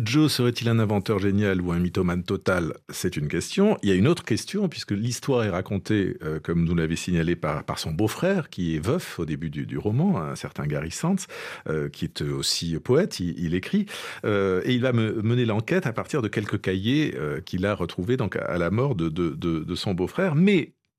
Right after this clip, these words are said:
dans la deuxième partie du roman, on retrouve le même Gary dans le couloir de la mort au Texas,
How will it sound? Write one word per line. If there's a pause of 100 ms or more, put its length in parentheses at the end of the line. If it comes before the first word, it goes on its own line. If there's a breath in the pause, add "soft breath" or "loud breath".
(320)
dans
la
deuxième
partie
du
roman, (400)
on
retrouve (160)
le
même
Gary (100)
dans
le
couloir
de
la
mort
au
Texas,